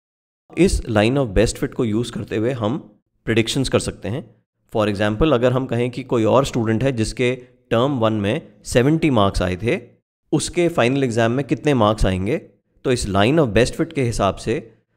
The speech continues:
हम कह सकते हैं कि इस स्टूडेंट के most likely final exams में सेवेंटी टू मार्क्स आएंगे। So this is how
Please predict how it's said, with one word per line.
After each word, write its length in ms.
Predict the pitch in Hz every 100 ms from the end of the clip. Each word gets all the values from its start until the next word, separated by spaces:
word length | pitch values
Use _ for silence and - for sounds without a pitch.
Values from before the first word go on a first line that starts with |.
| _
हम 160 | 120 131
कह 160 | 117
सकते 300 | 120 120 117
हैं 300 | 110 147 - _ _
कि 140 | 143 170
इस 340 | - 151 156
स्टूडेंट 420 | 143 117 117 113
के 200 | 113 180 - _ _ -
most 260 | 113 170 170
likely 500 | 113 98 98 139 202 - _ -
final 340 | 113 120 127 101
exams 380 | 98 98 101 120
में 240 | 160 - - -
सेवेंटी 400 | - 117 123 123
टू 160 | 139
मार्क्स 300 | 107 92 -
आएंगे। 300 | 82 71 64 - - _ _ _ _ _ -
So 100 | 151
this 200 | 117 -
is 60 | 165
how 280 | 143 185